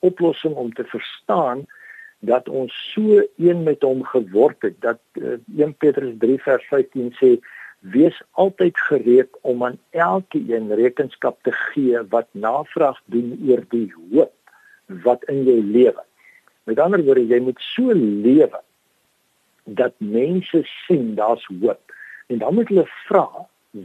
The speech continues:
"Wat is hierdie hoop? Waar kom dit vandaan?" En dan sê ek altyd vir die ouens, "Dan moet jy nie op jou bek geval wees nie, dan moet jy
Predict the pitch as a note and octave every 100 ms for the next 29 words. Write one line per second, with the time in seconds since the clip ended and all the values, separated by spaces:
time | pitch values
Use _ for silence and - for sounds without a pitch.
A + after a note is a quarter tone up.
0 | - C#3+ D#3+ A3+ - C3 C3 G#2 G2 -
1 | - B2 F#3 F#3 G3 E3 - D#3 A#2+ A2
2 | F#2 - - - - _ G#2+ G#2 E3 F3
3 | D3+ C3 - - - D3+ C#3+ D3 C3+ C3
4 | B2+ - C3 A#2+ A#2 G#2+ A#2 E3+ E3+ F#3+
5 | F#3 D#3+ C#3+ A#2 A2 A#2 - A#2+ B2+ A2
6 | A2 A2+ - A2 G2+ A#2 A2+